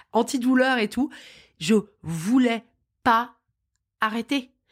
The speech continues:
Je pouvais pas psychologiquement arrêter. C'était pas possible. Donc, en fait,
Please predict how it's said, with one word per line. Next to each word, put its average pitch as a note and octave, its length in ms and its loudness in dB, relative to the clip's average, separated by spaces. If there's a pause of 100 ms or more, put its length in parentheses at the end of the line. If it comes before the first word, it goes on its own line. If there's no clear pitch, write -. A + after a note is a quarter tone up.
(240)
Je D#3+ 200 0
pouvais A3+ 580 -2
pas A3 440 -4
psychologiquement A#3+ 1040 -2 (120)
arrêter. G#3 440 -2 (100)
C'était - 380 -8
pas G#3 240 -12 (340)
possible. G3+ 420 -4 (400)
Donc, G3+ 240 0
en F#3+ 100 0
fait, B3 260 -2